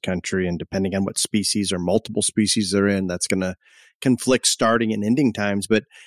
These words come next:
usually this time of year, after, let's say, with, with our goat project, with my kids' projects, not our production side, but just with my kids' projects, we'll usually be done about Arizona National time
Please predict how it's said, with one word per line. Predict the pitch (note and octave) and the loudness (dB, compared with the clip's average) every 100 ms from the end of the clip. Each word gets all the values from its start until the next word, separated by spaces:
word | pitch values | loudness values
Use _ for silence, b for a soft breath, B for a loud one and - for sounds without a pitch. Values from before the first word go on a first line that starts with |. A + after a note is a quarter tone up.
| B - | B -4
usually | C3 G#3+ A#3 C4 C3+ | 4 6 6 4 4
this | C3+ - | 2 2
time | D#3 D3+ | 2 2
of | B2+ | 4
year, | A2 A2+ B2+ - _ _ | 4 4 2 -4 _ _
after, | G#2+ G#2 A2 - B2 A2+ | -4 -2 -2 0 0 2
let's | A#2 - | 0 0
say, | - A2+ G#2+ G#2 G#2+ | 2 4 6 4 2
with, | G#2+ G2 | 0 0
with | - G2+ | -2 -2
our | A2+ | 0
goat | G#2+ A#2+ - | 4 2 2
project, | - G2 F#2+ G2 | -2 -2 -2 -6
with | G#2 - | -6 -4
my | G2 - | -4 -2
kids' | - D3+ A2 F#2+ | 0 0 0 -8
projects, | - F2+ E2+ G2 - | -4 -4 -2 -6 -6
not | F#2 G2 | -4 -2
our | A2+ | -2
production | - C3 A#2+ - G2 | 0 0 0 -2 -8
side, | - F2+ F#2 | -6 -8 -8
but | |
just | - A2+ - | -2 -2 -2
with | A#2 | -2
my | A#2 | 0
kids' | G#2+ - G3+ F#3+ | -2 0 -2 -2
projects, | - G2+ F#2 F#2+ G2+ - - B B B B - | -2 -2 -2 -2 -4 -4 -10 B B B B 0
we'll | A#2+ D3+ F#3+ | 4 6 6
usually | B2+ A2 A#2 - B2+ | 4 2 2 2 0
be | A#2+ | 0
done | G#2+ G#2 A2 | 0 0 2
about | G2 F#2+ | 0 -2
Arizona | F#2+ G2 F#2+ G2+ F#2+ | 0 0 0 0 0
National | F2 G2 - G2+ | 0 -2 -2 -6
time | - F#2 F2+ F#2+ | -4 -2 -2 -4